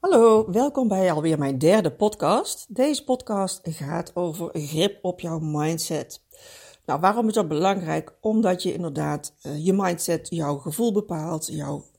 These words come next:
eh, eh, eh, bepaalt wat jij, hoe jij je voelt, hoe je je ergens in staat. En het is fijn om te weten dat je daar grip op hebt.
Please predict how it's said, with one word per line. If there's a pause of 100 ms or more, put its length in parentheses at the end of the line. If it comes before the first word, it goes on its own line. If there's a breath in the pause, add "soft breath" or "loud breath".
eh,
eh,
eh, (240)
bepaalt
wat
jij,
hoe
jij
je
voelt,
hoe
je
je (340 loud breath)
ergens
in
staat. (360 loud breath)
En
het
is
fijn
om
te
weten
dat
je
daar
grip
op
hebt.